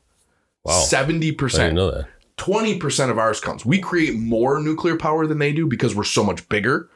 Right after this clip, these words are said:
Speaker 1: Yeah.
Speaker 2: But only twenty percent of ours comes from nuclear. Twenty-five percent of South Korea and seventy percent of France's energy comes from, five percent of China comes from,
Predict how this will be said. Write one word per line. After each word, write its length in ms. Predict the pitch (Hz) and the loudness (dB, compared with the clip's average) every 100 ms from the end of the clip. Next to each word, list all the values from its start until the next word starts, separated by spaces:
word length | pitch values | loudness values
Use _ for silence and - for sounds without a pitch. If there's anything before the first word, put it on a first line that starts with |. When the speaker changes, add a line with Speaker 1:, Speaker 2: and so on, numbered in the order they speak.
| - - - | -20 -10 0
Speaker 1:
Yeah. 240 | 85 67 | 2 2
Speaker 2:
But 120 | 131 127 | 0 0
only 240 | 131 120 | 2 0
twenty 320 | - 131 131 | -2 -2 0
percent 360 | - 104 110 95 | 0 -2 -2 0
of 80 | 87 | 0
ours 280 | 92 87 | 0 -2
comes 340 | - 104 80 78 | -2 -2 -2 -4
from 420 | - 95 73 78 - - - _ _ _ - | 0 0 0 -4 -12 -20 -20 _ _ _ 0
nuclear. 540 | 117 - 87 - - _ - | 2 2 0 -2 -6 _ -6
Twenty-five 540 | 139 123 - 110 113 | -2 -2 0 0 0
percent 300 | 131 120 120 | -2 0 0
of 80 | 113 | 0
South 260 | 113 107 - | 0 -2 -2
Korea 480 | 117 98 87 87 - _ _ _ _ _ - | -2 0 0 -2 -4 _ _ _ _ _ -6
and 140 | 98 | -2
seventy 480 | - - 113 117 117 | 0 2 2 0 0
percent 340 | 110 98 98 | -2 -2 0
of 80 | 87 | 0
France's 380 | 92 82 85 87 | 0 0 0 0
energy 340 | 78 76 73 | 0 0 -2
comes 240 | - 67 76 | -2 -2 -2
from, 400 | - 50 60 - _ _ _ _ _ _ _ _ _ _ _ | -2 -2 -4 -8 _ _ _ _ _ _ _ _ _ _ _
five 380 | - 104 95 - | -2 0 0 -2
percent 320 | 95 87 76 | -2 0 0
of 60 | |
China 280 | - 69 - | 0 0 0
comes 240 | - - - | 0 -2 -2
from, 340 | - 85 98 | -4 -4 -6